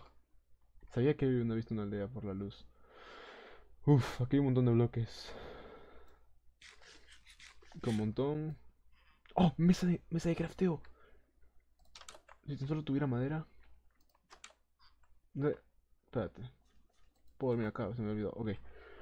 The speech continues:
Uf. Vaya noche, vaya primer día. Ok. Entonces, antes conseguí esto de acá. Que el, no me acuerdo qué me da esto, pero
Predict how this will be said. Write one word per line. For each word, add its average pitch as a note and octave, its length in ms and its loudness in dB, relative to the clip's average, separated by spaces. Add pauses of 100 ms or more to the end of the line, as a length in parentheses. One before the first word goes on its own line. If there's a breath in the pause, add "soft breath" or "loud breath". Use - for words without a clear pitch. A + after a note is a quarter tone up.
(340 loud breath)
Uf. - 680 10 (680 loud breath)
Vaya E3 260 4
noche, E3+ 360 4 (120)
vaya C#3 180 2
primer D3+ 380 6
día. C3+ 280 8 (2250 loud breath)
Ok. G#2+ 240 -6 (2000 loud breath)
Entonces, A2+ 360 -6 (320)
antes B2 180 -2
conseguí A2+ 340 -6
esto - 200 -10
de - 60 -8
acá. - 180 -14 (1300 soft breath)
Que G#2 260 -2
el, G#2 140 -2 (400)
no C3+ 120 -4
me C3+ 60 0
acuerdo A#2+ 180 -2
qué A#2+ 80 -4
me A#2+ 60 0
da B2+ 60 0
esto, B2+ 200 -6
pero C3 280 -4